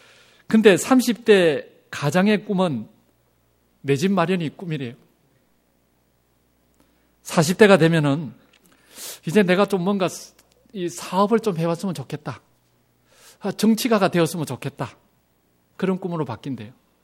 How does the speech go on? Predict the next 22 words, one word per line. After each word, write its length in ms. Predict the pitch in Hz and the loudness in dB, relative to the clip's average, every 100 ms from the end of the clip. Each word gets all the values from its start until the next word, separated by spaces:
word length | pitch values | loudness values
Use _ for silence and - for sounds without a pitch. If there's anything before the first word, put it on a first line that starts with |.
| _ _ _ _ _ _ - | _ _ _ _ _ _ 0
그래서 260 | 208 233 | 2 4
나이가 300 | 175 180 220 | 4 4 4
들고 400 | 214 190 190 170 | 2 2 2 0
오십 260 | 156 156 175 | 0 -2 0
대, 140 | 208 | 0
육십 360 | 165 170 196 - | 0 -6 -8 -4
대 400 | 190 165 147 - _ _ _ | 0 0 -2 -8 _ _ _
이상이 300 | 214 208 202 | -4 0 0
이렇게 240 | 175 165 160 | 0 -2 -2
되어서 300 | 180 170 170 | -2 -2 -6
자꾸 260 | - - | -8 -2
나이가 320 | 190 175 208 - - _ _ _ _ _ _ _ - | 0 0 0 -2 -6 _ _ _ _ _ _ _ -2
들고 580 | 180 175 180 120 - _ _ _ _ | 0 2 0 -2 -6 _ _ _ _
풍부한 580 | - 262 247 214 196 170 | -4 -2 4 4 4 2
인생 340 | 185 185 214 | -2 2 2
경험을 360 | 202 226 196 175 | 2 0 2 0
한 220 | 160 170 151 | -2 -6 -8
사람일수록 840 | - 156 175 190 180 156 110 - _ _ _ _ _ _ _ _ _ _ _ _ _ _ | -10 -6 -4 -6 -4 -6 -6 -10 _ _ _ _ _ _ _ _ _ _ _ _ _ _
그 220 | - 160 160 | -4 -4 -2
꿈이 460 | 208 196 156 120 - | -2 -2 -2 -6 -4
이렇게 320 | 202 226 233 | -2 -2 -4
바뀌어진대요. 640 | 117 - 156 120 110 110 | -4 -8 -8 -8 -12 -14